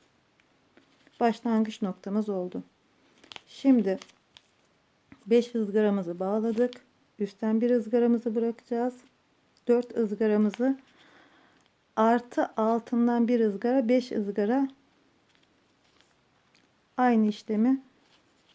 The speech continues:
yapıyoruz. Evet. Şi-, ipimiz yine elimizde bu şekilde tutalım.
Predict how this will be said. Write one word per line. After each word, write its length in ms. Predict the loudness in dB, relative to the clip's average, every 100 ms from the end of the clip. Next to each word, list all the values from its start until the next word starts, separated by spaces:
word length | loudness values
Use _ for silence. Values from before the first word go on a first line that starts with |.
| _ _ _
yapıyoruz. 680 | -2 -2 -6 -8 -10 -20 -20 _ _ _ _ _ -20 -20 -20 -20 _ _ _ _ _ _ _ _ _ _ _ _ _ _ _ -20 -20 _ _ _ _ _ _ _ _ _ _ _ -6
Evet. 260 | -4 -4 -8 _ _ _ _ _ _ _ _
Şi-, 220 | -16 -16 -8
ipimiz 460 | -6 2 4 4 4
yine 220 | 2 2 -2 -20 _ _ -20 _ -2
elimizde 480 | 2 2 2 0
bu 40 | -2
şekilde 420 | -6 -4 0 -2
tutalım. 580 | -2 -6 -2 0 -2